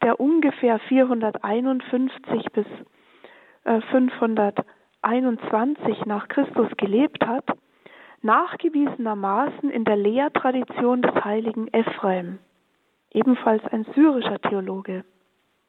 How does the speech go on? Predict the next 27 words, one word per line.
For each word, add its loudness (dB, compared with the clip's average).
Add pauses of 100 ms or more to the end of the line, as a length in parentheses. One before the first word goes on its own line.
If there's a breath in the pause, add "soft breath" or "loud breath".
(600 soft breath)
Wir 4
können 4
in 2
ihm 0
also 0
den -2
Schüler 4
eines -2 (220)
Schülers 0
des -4
heiligen -4
Ephrem -2 (120)
sehen, 0 (1040 soft breath)
der 4
zunächst 2
wie -2
dieser 2
als -4
Asket -2
lebte, 0 (480 soft breath)
Priester 2 (340 loud breath)
und 0
später 4
dann 0
auch -2
Bischof -4
wurde. -4